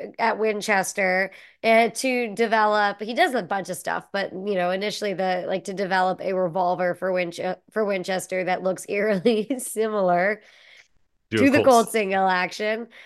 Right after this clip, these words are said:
Speaker 1: Uh, was it,
Speaker 2: It's
Speaker 1: but it
Speaker 2: fu-
Speaker 1: was a double action, wasn't it?
Speaker 2: Oh, man, I
Speaker 1: You're like, I,
Speaker 2: should
Speaker 1: you're like,
Speaker 2: have
Speaker 1: "I
Speaker 2: looked
Speaker 1: gotta
Speaker 2: at
Speaker 1: go
Speaker 2: that
Speaker 1: look at the
Speaker 2: before
Speaker 1: picture."
Speaker 2: this.
Speaker 1: Yeah, I, <laughs> I
Speaker 2: I'm
Speaker 1: gotta
Speaker 2: pretty
Speaker 1: go
Speaker 2: sure
Speaker 1: look
Speaker 2: it's still
Speaker 1: and see where
Speaker 2: single
Speaker 1: that
Speaker 2: action.
Speaker 1: trigger placement is.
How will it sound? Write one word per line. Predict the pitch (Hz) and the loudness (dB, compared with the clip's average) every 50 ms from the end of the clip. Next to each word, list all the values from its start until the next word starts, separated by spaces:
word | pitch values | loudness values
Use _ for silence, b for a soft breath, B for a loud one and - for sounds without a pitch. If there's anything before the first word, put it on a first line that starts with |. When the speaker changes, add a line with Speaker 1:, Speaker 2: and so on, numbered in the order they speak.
| B B B _ | B B B _
Speaker 1:
Uh, | - 202 208 202 202 202 202 196 | 2 4 6 6 6 4 2 2
was | 196 277 | 2 2
it, | 330 - - | 2 2 2
Speaker 2:
It's | - | 2
Speaker 1:
but | 320 330 | 2 2
it | 349 | 2
Speaker 2:
fu- | |
Speaker 1:
was | 370 359 | 0 0
a | 359 | 0
double | 262 233 254 254 254 254 214 | 2 2 2 2 2 2 2
action, | 170 165 - - 196 185 | 0 0 -2 -4 -8 -8
wasn't | 180 185 185 226 247 | -8 -8 -6 -6 -6
it? | 277 294 285 508 494 _ _ _ _ _ _ _ _ 131 | -4 -4 -4 -6 -8 _ _ _ _ _ _ _ _ 0
Speaker 2:
Oh, | 113 117 120 120 120 120 120 120 120 120 120 117 117 117 113 110 107 104 98 95 92 90 90 90 87 87 85 82 | 2 4 4 4 6 6 6 6 6 6 6 6 6 6 4 4 4 4 2 2 2 2 2 2 0 0 -2 -4
man, | 85 87 90 92 87 87 85 82 80 80 80 | -6 -6 -6 -6 -4 -2 -2 -2 -2 -4 -4
I | 78 85 87 87 87 | -4 -2 0 2 4
Speaker 1:
You're | 87 247 247 | 4 6 8
like, | 247 247 247 220 | 8 8 8 6
I, | 277 269 - | 4 2 2
Speaker 2:
should | 285 269 | 4 4
Speaker 1:
you're | 277 277 | 6 8
like, | 277 269 254 | 6 6 6
Speaker 2:
have | 247 | 6
Speaker 1:
"I | 269 277 | 6 6
Speaker 2:
looked | 269 | 8
Speaker 1:
gotta | 277 269 269 269 | 8 8 6 6
Speaker 2:
at | 262 | 6
Speaker 1:
go | 240 240 247 247 | 6 6 6 6
Speaker 2:
that | 240 | 6
Speaker 1:
look | 247 247 240 247 | 4 2 2 0
at | 240 - | 0 0
the | 240 226 | 0 4
Speaker 2:
before | |
Speaker 1:
picture." | 233 117 117 220 - 104 - 85 - 98 95 90 | 4 6 4 4 2 0 -2 -2 0 -2 -4 -6
Speaker 2:
this. | - - - - _ _ _ _ _ _ _ - | -6 -8 -10 -12 _ _ _ _ _ _ _ -2
Speaker 1:
Yeah, | 220 220 208 190 208 | 0 2 2 2 4
I, | 233 | 2
<laughs> | 240 233 233 - | 2 2 2 0
I | 277 254 | 2 4
Speaker 2:
I'm | |
Speaker 1:
gotta | 247 | 6
Speaker 2:
pretty | 262 262 - - | 6 6 6 6
Speaker 1:
go | - | 6
Speaker 2:
sure | 151 139 | 4 4
Speaker 1:
look | 247 | 4
Speaker 2:
it's | 247 | 4
still | - 117 107 | 4 2 2
Speaker 1:
and | 101 | 2
see | 87 98 | 0 -2
where | |
Speaker 2:
single | 90 85 80 | -4 -2 0
Speaker 1:
that | 240 233 196 | 0 -2 -2
Speaker 2:
action. | - | -2
Speaker 1:
trigger | - 269 247 233 233 202 | -2 -2 -2 -2 -6 -6
placement | - 233 226 208 208 190 196 208 202 208 | -4 -2 -2 -2 -2 -4 -6 -8 -6 -4
is. | 202 202 202 196 196 | -4 -4 -4 -6 -8